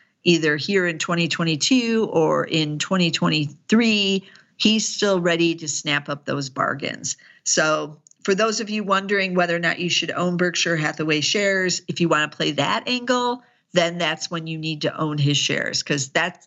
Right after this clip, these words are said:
that cash is Berkshire Hathaway's cash, right? So you wanna be a shareholder of, of the company if you think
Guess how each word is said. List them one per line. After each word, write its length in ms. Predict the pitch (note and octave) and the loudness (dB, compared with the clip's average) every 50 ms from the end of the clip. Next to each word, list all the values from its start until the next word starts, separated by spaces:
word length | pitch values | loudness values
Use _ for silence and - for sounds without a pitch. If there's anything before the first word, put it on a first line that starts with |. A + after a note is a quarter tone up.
| _ - | _ -2
that 200 | F#3+ G#3 - - | -2 -2 -2 -4
cash 460 | - A3+ G3+ F#3+ G3 F#3+ F3+ - - | -4 -4 -2 -2 -2 -2 -4 -4 -4
is 160 | E3+ D#3 C3+ | -4 -6 -6
Berkshire 420 | - - E3 D#3 - - - D3+ D3 | -4 -4 -4 -2 -2 -2 -2 -2 0
Hathaway's 640 | C3 C#3+ C#3+ C#3 - - D3 D3+ - - - - | 0 -2 -2 -2 -6 -6 -6 -4 -4 -4 -4 -6
cash, 480 | - - - - - - - - - - | -8 -8 -8 -8 -8 -6 -6 -6 -6 -2
right? 400 | D#3 D3+ D3 D3+ D#3 - - _ _ - - - - _ _ _ | 0 0 0 0 0 -4 -8 _ _ -20 -20 -20 -20 _ _ _
So 220 | - - - F3+ | -2 0 0 0
you 180 | E3 E3 E3 G3 | 0 -2 -2 0
wanna 220 | F#3+ F#3 F#3 F3+ | 0 0 0 0
be 160 | E3+ E3+ E3+ E3+ | 0 0 0 0
a 20 | |
shareholder 640 | D#3 - - F#3 E3 D#3 D3+ D#3+ D#3+ D3+ E3 D#3+ D3+ | 0 0 0 0 -2 -2 0 -2 0 0 0 0 0
of, 260 | D3 C#3 C#3+ C#3+ - _ _ - - - _ _ _ - E3+ | 0 -2 -4 -8 -14 _ _ -20 -20 -20 _ _ _ 2 2
of 220 | E3+ F3 F3+ F3 | 2 2 2 -2
the 80 | F#3 F3 | -6 -4
company 640 | - F3+ E3 D3+ - D#3+ D#3+ D#3+ D#3 D#3 D#3 D3+ - - - | -2 -2 -4 -2 -2 -2 0 0 0 0 0 0 -2 -2 0
if 340 | D#3+ D#3 D3 C#3+ - - - _ - | 0 0 0 -2 -8 -20 -20 _ -8
you 280 | D3 D3+ D#3+ D#3+ D#3+ | -4 -2 0 0 -2
think 480 | C#3+ - E3 D#3 D3+ D3+ D3+ C#3+ - | -2 -2 0 0 0 0 -2 -4 -6